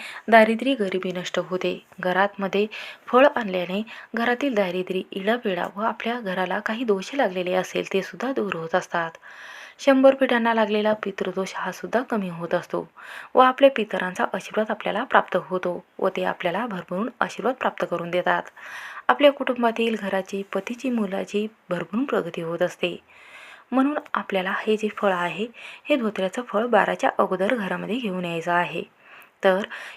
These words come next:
या फळाला धतुरा असं सुद्धा म्हटलं जाते. तर हे जे धोत्र्याचं फळ आहे, जिथे फुले मिळतात, खाण्याची पाने मिळतात, तर तिथे हे फळ तुम्हाला सहज मिळून जाईल. किंवा तुमच्या दारासमोर कुठे शेतामध्ये हे जर फळ तुम्हाला दिसले,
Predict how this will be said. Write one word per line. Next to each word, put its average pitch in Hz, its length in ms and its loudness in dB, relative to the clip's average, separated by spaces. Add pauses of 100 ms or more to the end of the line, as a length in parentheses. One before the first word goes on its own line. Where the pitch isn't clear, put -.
या 294 80 10 (120)
फळाला 277 340 4
धतुरा 220 300 2
असं 202 220 0
सुद्धा 190 260 -2
म्हटलं 294 300 -4
जाते. 170 400 -4 (760)
तर 269 80 10
हे 294 300 0
जे 254 380 -2 (220)
धोत्र्याचं 196 400 -2
फळ - 180 -2
आहे, 170 340 -4 (140)
जिथे 196 200 -4
फुले 196 300 -2
मिळतात, 226 400 4 (440)
खाण्याची 277 360 0
पाने 208 280 -2
मिळतात, 185 380 0 (420)
तर 240 80 6 (120)
तिथे 226 180 -2
हे 240 140 -10
फळ 190 240 0
तुम्हाला 190 360 -4
सहज 180 340 -4
मिळून 202 360 -2
जाईल. 170 260 -4 (680)
किंवा 311 180 6
तुमच्या 277 340 6
दारासमोर 220 520 4
कुठे 208 360 2
शेतामध्ये 190 520 -2
हे 196 180 0
जर 214 120 -10
फळ 196 360 0
तुम्हाला 226 280 0
दिसले, 180 360 -2